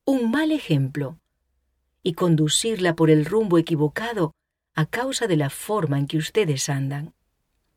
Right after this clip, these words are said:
Pronto estaremos delante del trono de juicio de Cristo,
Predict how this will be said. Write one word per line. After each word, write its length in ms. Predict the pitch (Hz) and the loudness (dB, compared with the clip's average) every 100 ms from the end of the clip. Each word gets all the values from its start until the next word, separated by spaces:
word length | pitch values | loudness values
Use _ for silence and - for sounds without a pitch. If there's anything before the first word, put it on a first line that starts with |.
| _ _ _ | _ _ _
Pronto 420 | 165 214 277 254 | -2 0 0 0
estaremos 540 | 147 - 156 175 170 147 | 0 2 2 4 4 4
delante 440 | 151 165 170 165 | 4 4 2 2
del 220 | 151 151 | 2 2
trono 340 | - 170 170 160 | 0 0 2 2
de 120 | 151 | 0
juicio 500 | - 214 220 - 170 | -2 -6 -4 -2 0
de 140 | 160 | 0
Cristo, 520 | - 202 208 - 151 | -2 -8 -8 -6 -6